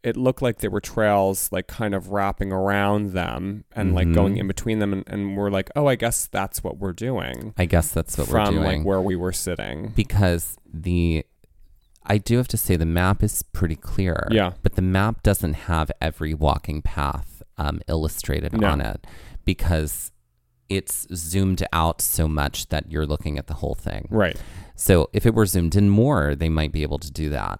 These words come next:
Speaker 1: Yeah.
Speaker 2: Because they're not able to include every tiny little connecting walking path that it gets. There were times I was like, "I don't see a fork in the
Speaker 1: In the map.
Speaker 2: in the map here,"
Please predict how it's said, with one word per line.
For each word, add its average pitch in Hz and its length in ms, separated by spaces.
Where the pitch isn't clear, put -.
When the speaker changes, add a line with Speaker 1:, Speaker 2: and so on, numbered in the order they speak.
Speaker 1:
Yeah. 92 220
Speaker 2:
Because 101 420
they're 92 160
not 82 220
able 80 220
to - 180
include 78 460
every 85 280
tiny 85 480
little 82 380
connecting 80 580
walking 92 380
path 107 380
that 82 280
it - 180
gets. - 560
There 85 200
were 85 100
times 85 340
I 85 60
was - 180
like, 78 260
"I 87 100
don't 98 220
see 85 220
a 82 40
fork - 720
in 80 280
the 73 400
Speaker 1:
In 101 120
the 95 40
map. 90 380
Speaker 2:
in 87 160
the 80 60
map 78 360
here," 69 300